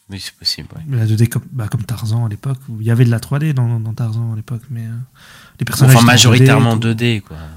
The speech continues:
Speaker 1: tout
Speaker 2: Ouais,
Speaker 1: cas,
Speaker 2: c'est
Speaker 1: c'est
Speaker 2: ça.
Speaker 1: ça que je,
Speaker 2: Mm.
Speaker 1: on veut dire. Et ouais, moi, je suis chaud, hein.
Speaker 2: Ah bah, moi, de ouf. Je, je préfère, moi, ce style. Je trouve ça a plus de charme, euh, que la trois D, euh.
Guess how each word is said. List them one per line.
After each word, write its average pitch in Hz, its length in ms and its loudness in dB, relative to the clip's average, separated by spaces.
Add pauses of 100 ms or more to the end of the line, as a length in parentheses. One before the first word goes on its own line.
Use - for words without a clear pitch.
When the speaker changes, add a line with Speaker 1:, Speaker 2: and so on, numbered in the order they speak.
(140)
Speaker 1:
tout 131 80 -8
Speaker 2:
Ouais, 139 60 0
Speaker 1:
cas, - 40 0
Speaker 2:
c'est 120 100 -4
Speaker 1:
c'est - 60 -6
Speaker 2:
ça. 139 80 -2
Speaker 1:
ça 127 60 -2
que - 80 -6
je, 80 60 -14 (500)
Speaker 2:
Mm. 123 140 -6
Speaker 1:
on 101 40 -12
veut 90 120 -14
dire. 92 220 -14 (240)
Et 73 200 -8
ouais, 85 180 -4
moi, 104 100 -4
je - 60 -6
suis 76 100 -10
chaud, - 320 -12
hein. - 80 -16 (300)
Speaker 2:
Ah 143 60 -4
bah, 107 120 -4
moi, 107 120 -6
de 95 100 -10
ouf. - 280 -16 (720)
Je, 143 180 0
je 117 120 2
préfère, 139 360 2
moi, 120 100 4
ce 120 120 -4
style. - 160 -6
Je 127 60 -4
trouve 123 120 -4
ça 123 120 -2
a 98 40 -6
plus 107 180 -4
de 110 80 -2
charme, 110 360 -2
euh, 98 160 -6
que - 140 -8
la 95 120 -10
trois 107 220 -10
D, 101 300 -8
euh. 95 40 -16